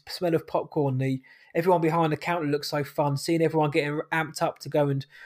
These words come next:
watch a film when the lights go down. You can't beat it. Honestly, you can't beat it. I don't, really don't think you can. Live sport, great. You can't beat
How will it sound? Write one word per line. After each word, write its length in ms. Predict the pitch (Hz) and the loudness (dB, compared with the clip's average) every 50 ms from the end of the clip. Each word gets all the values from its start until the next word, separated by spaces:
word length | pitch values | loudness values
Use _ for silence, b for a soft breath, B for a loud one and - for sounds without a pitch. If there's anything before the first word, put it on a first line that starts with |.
| B B B B B - | B B B B B 0
watch 240 | 170 175 - - | 0 0 0 -4
a 40 | - | -10
film 360 | - - 175 160 156 151 139 | -6 -2 2 2 2 2 2
when 180 | 135 131 127 127 | 0 -2 -2 -4
the 120 | 135 135 | -4 -2
lights 280 | 143 156 156 170 170 165 | 0 2 2 2 2 0
go 220 | - 160 147 147 | -2 0 0 0
down. 500 | 143 147 156 147 147 147 147 147 165 - - _ | 0 0 0 2 2 0 0 -2 -6 -10 -12 _
You 60 | 170 | -4
can't 260 | - 233 220 180 156 | 0 2 2 2 4
beat 240 | - 185 170 - - | 2 2 2 2 -2
it. 100 | 139 127 | -2 0
Honestly, 340 | 175 190 175 143 - - 131 | 2 0 0 0 -2 -2 -2
you 80 | 139 135 | -2 -2
can't 240 | - 180 160 143 147 | 0 -2 -2 0 0
beat 160 | 160 147 135 | -2 -2 -2
it. 40 | 123 | -4
I 100 | 131 135 | -2 -2
don't, 180 | 151 147 151 | -2 -2 0
really 160 | 165 165 156 151 | 2 2 2 2
don't 220 | 156 151 147 151 | 2 0 0 -2
think 280 | - 165 139 131 - - - | -4 -6 -6 -6 -10 -16 -20
you 60 | 139 | -8
can. 280 | - 160 139 127 127 b b b b b b - | -4 -4 -2 -2 -4 b b b b b b 2
Live 260 | 170 180 180 185 - | 4 6 6 6 4
sport, 400 | - - - 175 170 160 - - | 0 -2 0 2 2 2 2 2
great. 280 | 175 160 143 131 120 - | 0 0 0 0 -4 -8
You 80 | 131 - | -12 -8
can't 260 | - 170 160 147 147 | -6 -4 -4 -4 -4
beat 260 | - 147 151 147 - | -2 -2 -2 -4 -8